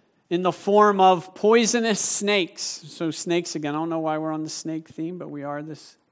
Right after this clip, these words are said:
this sermon. And they begin to die because they're being bitten by the snake. And then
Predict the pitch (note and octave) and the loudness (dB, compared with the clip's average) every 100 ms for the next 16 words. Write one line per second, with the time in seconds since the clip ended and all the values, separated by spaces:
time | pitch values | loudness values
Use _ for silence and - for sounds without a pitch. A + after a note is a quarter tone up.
0 | - D3+ - D3+ D3 D#3 E3+ _ _ _ | -16 -14 -10 -10 -8 -10 -14 _ _ _
1 | _ _ _ _ _ _ _ _ _ E3+ | _ _ _ _ _ _ _ _ _ -2
2 | F#3 F#3+ F#3 E3 F3 A3 A3+ - F#3+ D3+ | 2 2 2 0 4 4 2 -2 -4 2
3 | F#3+ A3+ B3 G3 G#3 G3+ - F#3+ G3 F3 | 6 8 8 8 6 2 2 4 4 2
4 | G3+ E3 F3+ F#3+ G3 G3 - D#3+ G3+ C#4 | -2 0 0 2 0 -2 -6 2 4 6
5 | G#3 G3 G3 E3+ G3+ G#3+ G3 - A#3+ A#3+ | 4 2 2 4 4 4 2 -2 -2 -2
6 | F#3+ F#3 F#3 F#3 | 0 0 0 0